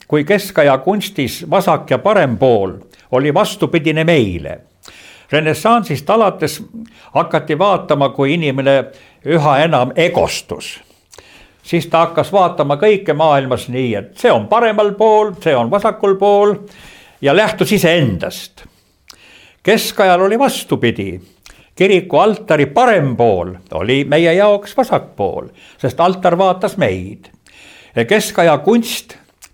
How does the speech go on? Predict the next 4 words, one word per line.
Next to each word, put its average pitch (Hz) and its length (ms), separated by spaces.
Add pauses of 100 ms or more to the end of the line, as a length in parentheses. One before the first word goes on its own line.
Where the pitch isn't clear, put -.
meid 185 420
vaadatakse. - 880 (840)
Tagurpidi 175 560
perspektiiv. 156 880